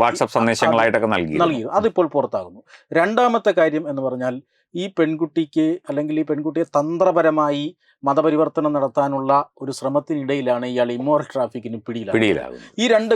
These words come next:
Speaker 2: ഘടകങ്ങളാണ് ഇപ്പോൾ പെട്ടെന്ന് ഇതൊരു ബ്രേക്ക് വീഴാനും, ആ, അവിടെ, ആ, ഈ, ഈ പെൺകുട്ടിയെ ശാരീരികമായി ഉപദ്രവിക്കുന്നതിലേക്കൊക്കെ ഇവർ പോകാൻ കാരണമെന്ന് നമുക്ക് മനസ്സിലാക്കാം.
Speaker 1: അതെ.
Speaker 2: ഇത് തീർച്ചയായും രാജ്യവിരുദ്ധ ശക്തികളുടെ പിന്തുണ ഇതിനുണ്ടെങ്കിൽ ഈ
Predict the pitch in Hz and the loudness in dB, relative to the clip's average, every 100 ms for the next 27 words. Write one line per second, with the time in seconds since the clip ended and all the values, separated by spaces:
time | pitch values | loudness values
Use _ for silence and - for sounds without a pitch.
0 | - 165 156 160 147 135 135 120 131 127 | 0 2 2 4 2 2 0 -6 -8 -10
1 | _ 170 - 240 156 127 139 143 131 127 | _ -4 0 0 0 -4 -4 -4 -4 -8
2 | _ _ - 139 160 170 151 135 120 110 | _ _ -12 0 0 0 -2 0 0 -2
3 | 113 - _ _ - 131 127 - 190 233 | -10 -16 _ _ -10 -8 -8 -2 2 4
4 | 175 - _ - 143 175 185 180 170 170 | 2 0 _ -6 -4 -4 -6 -8 -2 0
5 | 170 170 165 151 165 185 180 175 151 139 | 0 0 -2 2 0 2 2 2 0 0
6 | 147 151 160 143 139 139 135 127 131 156 | -2 0 0 -2 -6 -6 -6 -8 -10 -8
7 | 151 165 - 175 180 180 170 170 180 170 | -8 -8 -2 2 2 0 -2 -2 -2 -4
8 | 156 151 147 143 147 131 _ _ _ 127 | -4 -6 -6 -6 -8 -10 _ _ _ -2
9 | 143 - 107 90 - - 80 - - 233 | 0 -2 -8 -10 -12 -8 -8 -8 -6 -2
10 | 269 277 196 - 190 196 196 165 156 147 | 2 2 2 2 0 2 2 2 0 -2
11 | 156 175 151 147 156 147 131 151 143 135 | 0 -2 -2 -4 -6 -8 -10 -8 -6 -8
12 | 139 143 160 139 123 123 123 131 104 85 | -8 -8 -6 -8 -8 -8 -4 -4 -6 -12
13 | 90 _ _ - | -20 _ _ -12